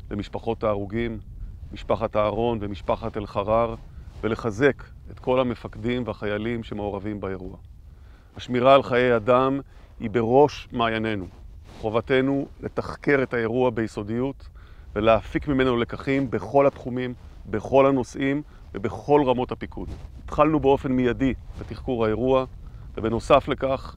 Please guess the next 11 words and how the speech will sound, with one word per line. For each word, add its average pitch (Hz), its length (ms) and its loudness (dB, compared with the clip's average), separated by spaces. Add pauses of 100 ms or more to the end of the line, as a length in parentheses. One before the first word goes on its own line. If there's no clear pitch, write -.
(120)
כבר 147 300 8
היום 135 280 4
תקום 147 380 0
ועדת 120 400 6 (100)
בדיקה 131 480 4
בראשות 117 500 -2
אלוף 123 280 2
במילואים 113 540 -4 (640)
ובהשתתפות 117 680 -2
מומחים 127 400 -2
רלוונטיים. 104 540 -4